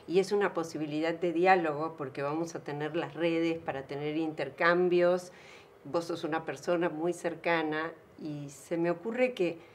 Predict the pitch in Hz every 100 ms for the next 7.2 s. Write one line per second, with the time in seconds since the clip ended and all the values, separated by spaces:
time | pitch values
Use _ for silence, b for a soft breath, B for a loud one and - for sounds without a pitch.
0 | B B B B - 180 180 208 170 202
1 | 226 196 170 175 202 220 - - - -
2 | - - - 151 147 151 147 147 185 180
3 | 170 170 185 160 156 147 147 - 160 165
4 | 156 156 147 156 151 170 165 165 165 160
5 | 196 196 190 175 - 151 147 - 170 170
6 | 175 175 - - 156 170 170 170 151 151
7 | 143 165